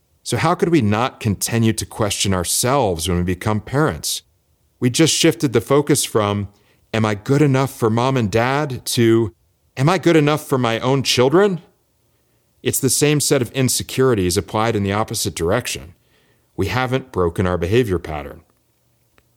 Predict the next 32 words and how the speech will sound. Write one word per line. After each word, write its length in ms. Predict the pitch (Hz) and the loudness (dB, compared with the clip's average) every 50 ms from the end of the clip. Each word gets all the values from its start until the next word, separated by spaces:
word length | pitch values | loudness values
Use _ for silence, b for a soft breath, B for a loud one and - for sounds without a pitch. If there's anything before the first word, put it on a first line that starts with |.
| _ _ - | _ _ 4
Whew, 380 | 311 381 349 - - - - - _ _ _ _ _ _ _ | 6 6 6 6 4 -2 -16 -20 _ _ _ _ _ _ _
that's 180 | - 117 113 - | -4 -2 0 2
a 60 | 107 | 2
lot. 460 | 95 98 104 87 80 - - - - _ _ _ _ _ _ _ _ _ _ _ _ _ _ _ - | 2 2 2 0 -2 -4 -8 -12 -14 _ _ _ _ _ _ _ _ _ _ _ _ _ _ _ -2
Now 140 | 120 127 160 | 0 2 2
that 100 | 156 160 | 2 2
I 40 | 147 | 2
consider 540 | - - 131 107 - - 156 131 143 123 98 | 0 0 0 0 2 2 4 4 4 4 2
all 140 | 98 101 | 2 0
of 100 | 92 82 | -2 0
this, 240 | 92 95 90 - - | 0 0 0 0 0
maybe 240 | 107 110 110 117 117 | 0 0 2 2 2
those 240 | 110 117 123 120 117 | 4 4 2 2 2
of 80 | 110 | 0
us 160 | 120 110 - - | 0 0 0 0
in 100 | 95 85 | -2 0
Gen 300 | - - 107 110 107 113 | 0 0 0 0 0 -2
X 300 | 120 120 - - - 92 | -2 -2 -4 -6 -4 0
really 280 | 101 139 156 147 143 | 4 4 6 6 6
are 200 | 151 165 185 175 | 4 4 2 2
the 160 | 107 92 90 | 0 0 -2
X-Men 560 | 80 80 85 - - 95 90 87 85 85 85 90 | -4 -4 -6 -6 -4 -4 -2 -2 -2 -2 -4 -4
and 120 | 85 87 | -4 -4
X-Women. 600 | 90 87 - - - 95 87 87 82 78 76 76 - _ _ _ _ _ _ _ _ _ _ _ _ - | -4 -4 -4 -2 0 0 0 0 -2 -4 -8 -12 -14 _ _ _ _ _ _ _ _ _ _ _ _ 0
We 140 | 131 147 | 0 2
could 160 | 143 165 143 110 | 2 2 0 0
very 320 | 107 131 139 151 156 151 | 0 2 2 4 4 4
well 240 | 139 135 135 139 120 | 4 2 2 2 2
be 160 | 107 120 110 | 0 0 0
mutants 460 | 110 117 127 - - 92 87 - - | 2 2 0 0 0 -2 -4 -4 -2
with 100 | 92 - | -2 -2
superpowers. 840 | - 127 117 - 98 85 - 85 80 76 73 73 69 71 - - - | 0 0 0 0 -2 -4 -4 -6 -8 -8 -8 -10 -10 -8 -8 -8 -8